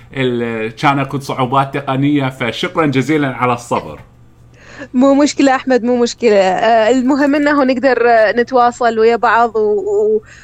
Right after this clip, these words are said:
Speaker 2: ونحاول إنه نشكل هاي ال-، يعني أنا، أنا I, I really appreciate، آه، اللي أنت تحاول تسوي، إنه توصل،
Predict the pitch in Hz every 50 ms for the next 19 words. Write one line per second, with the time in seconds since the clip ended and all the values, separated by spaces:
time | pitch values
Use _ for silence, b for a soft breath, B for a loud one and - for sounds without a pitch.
0 | B - 233 240 254 254 - 240 254 262 262 254 247 240 247 247 247 247 254 233
1 | 226 226 226 220 220 240 233 220 - - 247 240 - - 269 254 240 226 208 -
2 | 208 - - 233 233 220 220 220 214 220 214 208 202 - - - - - 233 233
3 | 214 233 226 226 233 226 - 247 247 254 240 233 233 - - - - - 240 233
4 | 240 262 262 269 254 240 - - 247 233 - - 240 226 220 220 196 - - -
5 | - - 220 214 170 110 - - _ - 233 226 226 - 240 226 226 220 - -
6 | - 233 220 220 226 226 - - - 233 214 208 214 208 208 214 220 214 214 208
7 | - - 254 247 247 - 262 247 240 240